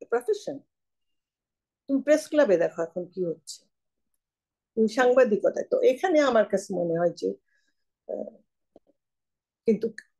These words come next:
একটা কাগজ আমি বলবো এখনো, মাহফুজের কাগজটা, ওটা মন দিয়ে পড়া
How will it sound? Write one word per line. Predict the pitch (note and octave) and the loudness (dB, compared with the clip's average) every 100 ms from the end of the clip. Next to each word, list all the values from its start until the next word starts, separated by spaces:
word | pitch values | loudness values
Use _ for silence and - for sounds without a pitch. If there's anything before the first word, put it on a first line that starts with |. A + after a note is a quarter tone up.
| - | -4
একটা | A3+ - - D#4 D4 | -4 -2 2 4 4
কাগজ | A#3+ A#3 B3+ A#3+ - G3+ | 2 6 6 4 -2 -6
আমি | G3+ G3 | -4 -2
বলবো | G3+ G#3 G#3 B3+ A3 | -2 -2 0 2 2
এখনো, | - G#3 G#3 C4 C5+ _ _ G3 | -2 -4 -2 -4 -8 _ _ -8
মাহফুজের | F3 E3+ G3 F3+ F3+ | -8 -6 -2 -2 0
কাগজটা, | F3 E3 E3 - G#3 - _ _ _ _ _ _ _ _ _ _ | -2 -2 -8 -4 -4 -4 _ _ _ _ _ _ _ _ _ _
ওটা | A3+ A3 B3+ B3+ _ D4 | 0 4 2 0 _ 0
মন | G#3 G3 F#3+ | 4 4 4
দিয়ে | G3 C4 - _ - | 6 4 2 _ 0
পড়া | F3+ E3 | 2 2